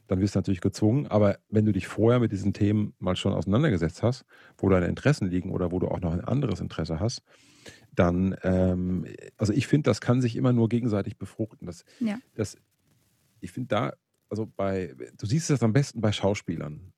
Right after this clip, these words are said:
Speaker 2: Mhm.
Speaker 1: Die, die, die, die machen dann mal ein Buch, äh, dann machen sie ein Hörbuch, äh, die eine fängt dann noch an zu singen, dann ist das, dann ist jenes, ja.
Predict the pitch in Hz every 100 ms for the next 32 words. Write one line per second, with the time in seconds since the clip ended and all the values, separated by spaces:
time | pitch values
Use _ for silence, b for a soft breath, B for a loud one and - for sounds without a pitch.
0 | - 214 208 233 226 _ - 110 104 107
1 | 107 104 101 - 101 98 98 95 92 92
2 | - - 101 98 120 104 92 82 90 135
3 | 147 127 - - b b b b _ -
4 | 87 85 - 90 98 107 98 85 113 123
5 | 110 110 110 - - 104 95 95 95 95
6 | 92 - - - - - - 101 98 110
7 | 98 87 90 - 87 104 143 135 98 95
8 | - 127 - 95 82 107 131 151 - 90